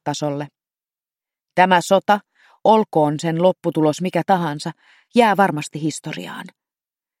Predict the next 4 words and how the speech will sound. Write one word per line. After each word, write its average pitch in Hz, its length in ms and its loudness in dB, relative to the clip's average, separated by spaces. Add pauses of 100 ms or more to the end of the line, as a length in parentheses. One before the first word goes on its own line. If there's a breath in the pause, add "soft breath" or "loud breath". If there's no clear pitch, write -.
(120)
Päämajasta 202 760 4
lähetettäneen 196 920 0
loistavia 175 520 2
raportteja, 156 680 -4